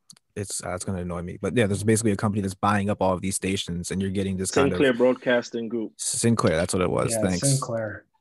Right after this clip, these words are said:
Speaker 1: Yeah, it's
Speaker 3: Um,
Speaker 1: companies like that that are just kind of buying up all these stations, and instead of, you know, us getting, you know, an actual, you know, real telling of what's going on, we're kind of getting their, like, kind of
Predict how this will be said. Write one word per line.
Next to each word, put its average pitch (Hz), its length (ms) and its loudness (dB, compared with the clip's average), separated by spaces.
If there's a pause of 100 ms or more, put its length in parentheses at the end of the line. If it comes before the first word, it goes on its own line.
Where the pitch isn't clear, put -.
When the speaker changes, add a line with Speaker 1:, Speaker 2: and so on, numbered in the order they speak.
Speaker 1:
Yeah, 107 100 6
it's 98 100 2
Speaker 3:
Um, - 40 0
Speaker 1:
companies 143 280 6
like 123 160 6
that 123 120 4
that 117 60 6
are 107 60 4
just 107 100 0
kind 107 120 2
of 98 120 -2
buying 104 260 2
up 104 80 0
all 101 160 0
these 98 140 -4
stations, 98 420 -4
and 90 220 -6
instead 101 340 -4
of, 95 220 -4
you 95 60 -6
know, 95 100 -2
us 98 160 -2
getting, 98 240 -2
you 95 80 -4
know, - 260 -4
an 85 100 -6
actual, 98 680 0
you 95 60 -2
know, 92 220 0
real 98 720 0 (180)
telling 101 280 0
of 95 80 -2
what's 101 120 -2
going 101 240 0
on, 107 240 4
we're 98 120 -2
kind 98 200 0
of 98 60 -2
getting 98 220 -2
their, 101 140 0
like, 92 140 -2
kind 104 160 -2
of 87 160 -8